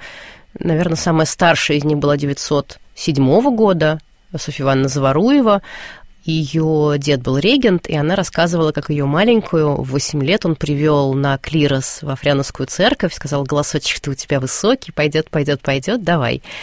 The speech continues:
Она рассказывала про старую церковь еще до закрытия в Афрянове, как она помнила росписи, какие она помнила иконы.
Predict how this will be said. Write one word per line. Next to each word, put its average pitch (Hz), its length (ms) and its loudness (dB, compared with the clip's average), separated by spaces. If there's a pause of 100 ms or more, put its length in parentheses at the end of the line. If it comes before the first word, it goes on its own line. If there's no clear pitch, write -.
(220)
Она 131 180 0
рассказывала 185 600 -2
про 156 480 0
старую 139 400 -2
церковь - 320 -2
еще - 100 -4
до 135 100 -8
закрытия 214 460 -2
в 185 60 0
Афрянове, 151 440 -2
как - 200 -8
она 139 120 -2
помнила 135 580 -2 (340)
росписи, - 760 0
какие - 360 -10
она 123 140 -4
помнила 127 460 -2
иконы. 185 560 2